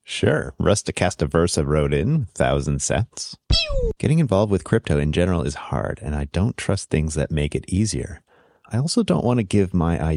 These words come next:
D, and thanks to your suggestion of Fountain, I earn sats through listening and can send them back without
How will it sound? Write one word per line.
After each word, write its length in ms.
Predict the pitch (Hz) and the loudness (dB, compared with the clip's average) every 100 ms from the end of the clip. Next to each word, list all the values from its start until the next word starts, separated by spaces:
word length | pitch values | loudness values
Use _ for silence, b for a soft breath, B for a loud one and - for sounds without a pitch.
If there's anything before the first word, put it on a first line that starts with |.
| - | 0
D, 340 | 87 95 67 | 2 4 2
and 240 | 65 71 - | -2 -4 0
thanks 280 | 101 107 - | 0 0 0
to 120 | 104 | 2
your 180 | 92 131 | 2 2
suggestion 500 | - 78 71 - 73 | -2 -2 -2 -2 -6
of 100 | 69 | -2
Fountain, 460 | 98 92 71 73 - | 0 0 -2 -6 -4
I 220 | 90 90 - | -2 -2 0
earn 260 | 90 101 | 0 0
sats 300 | 95 95 85 | 0 -2 -2
through 200 | - 73 | -2 -2
listening 520 | 71 80 - 82 85 - | 0 -2 -2 -2 -4 -6
and 140 | 73 | -8
can 160 | - 76 | -8 -8
send 280 | - 95 98 | 0 2 2
them 120 | 92 | 0
back 320 | 76 67 76 | -2 -4 -4
without 260 | 80 73 | -6 -4